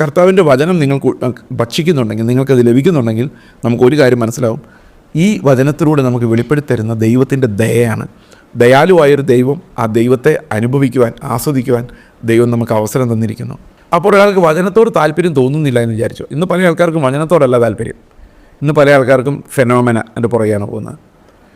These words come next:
ആ, അത്ഭുതങ്ങൾ കാണുന്നു, അടയാളങ്ങൾ കാണുന്നു, ആ, മ-, മണിക്കൂറുകൾ കൈയടിക്കുന്നു, പ്രാർത്ഥിക്കുന്നു. പക്ഷെ വചനത്തോടൊരു ദാഹം തോന്നുന്നില്ല.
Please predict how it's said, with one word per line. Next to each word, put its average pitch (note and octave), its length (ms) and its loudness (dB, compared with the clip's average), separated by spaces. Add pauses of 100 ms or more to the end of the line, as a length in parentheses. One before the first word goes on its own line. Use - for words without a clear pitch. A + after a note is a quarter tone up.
(300)
ആ, A2+ 60 -2 (220)
അത്ഭുതങ്ങൾ A#2+ 460 0
കാണുന്നു, G2+ 360 -6
അടയാളങ്ങൾ A#2+ 460 0
കാണുന്നു, B2 300 -12 (760)
ആ, - 40 -2 (320)
മ-, A#2+ 240 2
മണിക്കൂറുകൾ B2 540 4
കൈയടിക്കുന്നു, A#2 640 0
പ്രാർത്ഥിക്കുന്നു. A#2+ 540 -6 (420)
പക്ഷെ E3+ 180 2
വചനത്തോടൊരു F3+ 800 2
ദാഹം A#2+ 360 -2
തോന്നുന്നില്ല. G2+ 380 -10